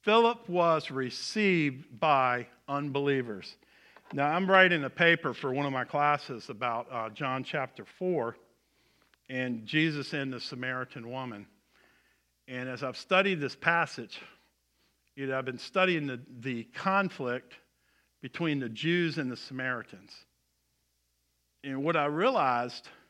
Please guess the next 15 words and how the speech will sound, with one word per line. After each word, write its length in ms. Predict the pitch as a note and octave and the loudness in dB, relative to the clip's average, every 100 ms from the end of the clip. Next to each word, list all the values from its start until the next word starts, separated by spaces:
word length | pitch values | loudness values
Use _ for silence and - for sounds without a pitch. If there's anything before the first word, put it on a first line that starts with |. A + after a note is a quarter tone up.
| _ _ _ _ _ _ _ _ _ _ - | _ _ _ _ _ _ _ _ _ _ -6
is 220 | D3 C3 | -6 -2
that 320 | D#3 C#3 B2 | -2 -2 -6
Jesus 720 | A2 D#3 A#3 C4 G#3 E3+ D3 - | -6 0 0 0 0 0 -2 -4
understood 1300 | D#3 E3 E3 D3+ C3+ - - - - G3+ D#3 B2 A#2+ - _ _ _ _ _ _ _ _ _ | 0 0 2 0 -2 -6 -10 -8 -2 0 2 0 -4 -12 _ _ _ _ _ _ _ _ _
this 240 | C#3 B2+ | -6 -6
woman, 600 | B2+ C#3+ G#3+ F#3+ A2 A2+ - - _ _ _ _ _ _ _ _ _ _ _ | -8 -4 -2 -4 -6 -10 -14 -20 _ _ _ _ _ _ _ _ _ _ _
and 200 | D3 C#3+ | -4 -4
he 180 | C3+ C#3 | -2 -4
accepted 760 | A#2+ - - G3 A3 - - - | -4 -8 -6 -2 -2 -2 -10 -8
her 380 | C3+ A#2 A2+ - _ _ _ _ | -6 -4 -6 -10 _ _ _ _
when 200 | - C3 - | -10 -10 -4
other 240 | D3+ E3 D3 | -4 -4 -6
people 540 | - D#3+ C3+ C3 A#2 G#2 | -4 -6 -4 -8 -8 -10
did 240 | - B2 A2+ | -6 -6 -6
not. 400 | B2 A#2+ - | -6 -6 -8